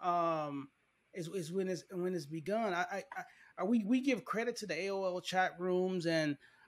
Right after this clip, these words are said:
uh, uh, Netgear, Netscape, all those things, and, and it made our ability to communicate. We can look at that first social media, but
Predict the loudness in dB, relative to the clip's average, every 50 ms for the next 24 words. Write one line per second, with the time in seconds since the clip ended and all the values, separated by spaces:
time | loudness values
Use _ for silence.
0 | -4 0 2 4 4 6 4 4 4 2 -2 -8 -8 -2 0 0 2 2 2 2
1 | 2 2 2 0 0 0 2 2 2 2 0 -2 -4 -4 -4 -4 -2 -2 -2 -2
2 | 0 0 -2 -4 -4 -2 -2 -2 0 0 0 -2 -2 -2 -4 -4 -4 -4 -4 -4
3 | -2 0 2 2 2 2 2 2 2 2 2 2 2 2 2 0 0 -4 -8 -12
4 | -10 -6 -2 0 2 2 2 0 -2 0 0 0 0 2 0 0 0 0 0 0
5 | -2 0 0 0 0 0 0 -2 -4 -2 -2 -2 -4 -4 -2 0 0 0 0 2
6 | 2 0 0 0 -2 -8 -14 -20 -20 -20 -20 _ _ -2 4 6 8 8 8 6